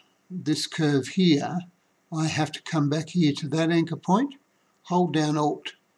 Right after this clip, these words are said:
and left click. And that gets rid of that handle there, so that now I can go around to about there, left click and hold down and drag that curve in.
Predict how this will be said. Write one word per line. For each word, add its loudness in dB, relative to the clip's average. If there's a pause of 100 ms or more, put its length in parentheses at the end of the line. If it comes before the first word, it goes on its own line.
(160)
and 0
left -2
click. -10 (600)
And 2
that 4
gets 2
rid 4
of 2
that 0
handle 6
there, -6
so 0
that -4
now 4
I 2
can -2
go -2
around 0
to -6
about -6 (140)
there, -2 (1200)
left -2
click 0
and 4
hold 2
down -2
and -4
drag -4 (1400)
that -8
curve -8
in. -10